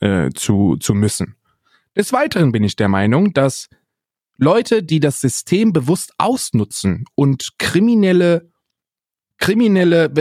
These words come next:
ich meine, die, die, die, die, die Clan-Thematik ist ja eine super komplizierte, ne? Also,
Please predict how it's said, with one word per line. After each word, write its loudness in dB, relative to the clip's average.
ich -2
meine, 2
die, -4
die, -2
die, 0
die, 0
die -2
Clan-Thematik 0
ist -6
ja 2
eine 2
super 0
komplizierte, -2
ne? 0
Also, 0